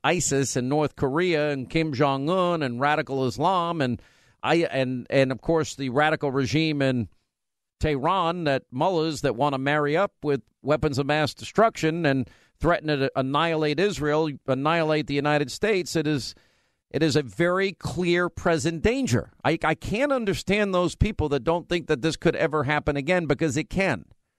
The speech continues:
And to deny that simple, fundamental, basic truth is just denying human history and human reality and the whole human experience. And we better prepare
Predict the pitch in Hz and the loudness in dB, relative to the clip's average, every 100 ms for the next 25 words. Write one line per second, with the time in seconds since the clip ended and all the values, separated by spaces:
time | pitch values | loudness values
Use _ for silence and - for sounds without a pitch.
0 | _ _ _ _ _ - 160 147 147 127 | _ _ _ _ _ -2 0 0 0 0
1 | 151 151 185 240 208 180 - - 214 220 | -2 0 0 0 0 -2 -2 -2 -2 2
2 | 202 160 - 202 208 196 185 180 131 - | 0 0 -2 -2 0 -2 0 0 -2 -2
3 | 190 202 180 156 - 165 240 180 - - | 0 0 -2 -4 -6 -2 0 0 -2 -14
4 | _ _ _ _ 156 143 - 208 - _ | _ _ _ _ -2 0 0 0 -2 _
5 | 170 156 175 208 208 165 156 185 160 120 | -2 0 0 0 0 -2 -2 0 2 2
6 | 196 - 165 156 156 143 185 156 147 147 | 0 -2 -2 0 0 0 0 0 -2 -2
7 | 180 226 156 92 - _ _ _ - 156 | 0 0 -2 -4 -14 _ _ _ -4 -2
8 | 143 147 208 202 185 196 180 147 - - | -2 -2 -2 -2 -4 -2 0 -2 -4 -2
9 | 247 220 98 - - - _ _ _ _ | 0 -2 -4 -8 -12 -14 _ _ _ _
10 | _ 123 151 127 175 233 247 160 - 214 | _ -6 -4 0 0 0 -2 -4 -2 0
11 | 240 139 139 | 0 0 -4